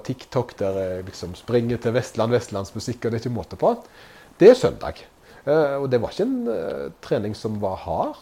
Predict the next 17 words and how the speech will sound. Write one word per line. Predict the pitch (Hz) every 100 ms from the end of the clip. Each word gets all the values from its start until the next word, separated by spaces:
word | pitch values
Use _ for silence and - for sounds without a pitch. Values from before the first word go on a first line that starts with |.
| -
Det | -
var | 123 113 110
mer | 110 95 98
en | 104 104 98 95 - 226
langtur, | 131 127 95 - - 156 165 117
eh, | 117
med | 120 113
lav | 101 95 95
intensitet, | 98 98 101 - 107 165 220
så | -
det | 120 110
er |
så |
fint | 104 101
dette. | 104 95 214 285 - - - - -
En |
opplevelsestur. | 262 - 104 - 110 104 76